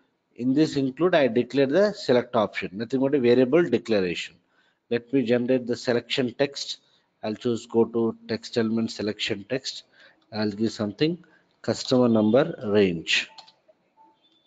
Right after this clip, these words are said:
Done. So when I execute, yes, we got the selection screen where I can input the range of what customers. Okay, done. Now, when I click on the execute button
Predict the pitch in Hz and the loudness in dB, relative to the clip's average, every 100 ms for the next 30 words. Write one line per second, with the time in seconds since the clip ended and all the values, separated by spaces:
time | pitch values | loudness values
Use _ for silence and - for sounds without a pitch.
0 | _ _ _ _ _ - 123 147 - - | _ _ _ _ _ -4 0 0 -4 -16
1 | - - - 123 113 117 113 120 113 127 | -20 -20 -2 2 4 4 4 2 2 2
2 | 135 180 190 - - _ _ _ _ - | 4 4 2 -10 -12 _ _ _ _ -8
3 | 95 - - 117 107 113 107 147 - - | -8 -8 -6 -4 2 2 2 0 0 -6
4 | - _ _ - 127 139 139 - 143 139 | -20 _ _ -2 0 0 0 0 0 -2
5 | - 127 131 190 247 - 123 135 127 123 | -6 0 0 0 -8 -6 0 2 2 0
6 | - 120 117 127 139 135 120 107 120 131 | -2 -2 0 -2 0 0 0 2 2 2
7 | 127 123 - 151 - - 113 - 87 82 | 0 -2 0 -2 -2 -6 -6 -6 -12 -14
8 | - - - 107 - 123 95 98 - _ | -14 -16 -16 -20 -10 -6 -2 -2 -4 _
9 | _ - _ _ 110 151 208 220 - _ | _ -20 _ _ 0 2 2 -2 -16 _
10 | _ _ - 127 127 123 175 180 185 160 | _ _ -2 2 2 2 0 2 2 2
11 | 139 120 113 113 143 143 104 107 127 160 | 2 0 -2 -2 2 2 2 0 0 -6